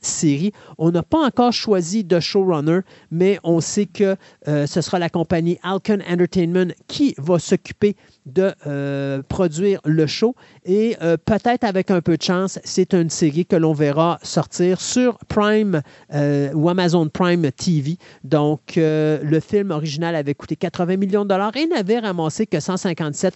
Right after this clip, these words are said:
point un millions de dollars à travers le monde entier. Cependant, c'est quand même un sujet qui est très intéressant parce que ça nous permettrait de faire une série, euh, avec plusieurs saisons sans aucun problème, sachant que le personnage de Eli,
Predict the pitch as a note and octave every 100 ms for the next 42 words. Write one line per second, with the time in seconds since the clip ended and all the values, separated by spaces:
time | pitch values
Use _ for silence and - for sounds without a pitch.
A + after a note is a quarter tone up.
0 | - - E3+ - E3+ F3 D3+ D#3 D3 C#3+
1 | D#3+ D3 D3 D3 D3+ C3+ C3+ C3+ A#2+ A#2
2 | E3 F3+ - - - - C#3 D3 C#3+ E3+
3 | - D3+ C#3 C#3+ D3+ C#3 C3 - C#3 C#3+
4 | D#3+ C#3 C#3+ C3+ D3 D#3+ C#3 D3 C3 B2
5 | E3+ E3+ C#3 - - E3 - - - C#3+
6 | D3+ D3 C#3+ C3 - D#3 C3+ - D3 C3+
7 | A#2 - B2 C#3+ E3 - - B2 B2 C#3
8 | D3 - D#3 C#3+ E3+ - D3 C3 D#3+ -
9 | - A3+ G#3+ F#3 E3 F#3+ F#3+ D#3 B2+ D3+
10 | E3+ - C3+ E3+ D#3+ C3+ C3 C#3 C#3 D3
11 | D3+ C#3+ C#3 A#2+ B2 C#3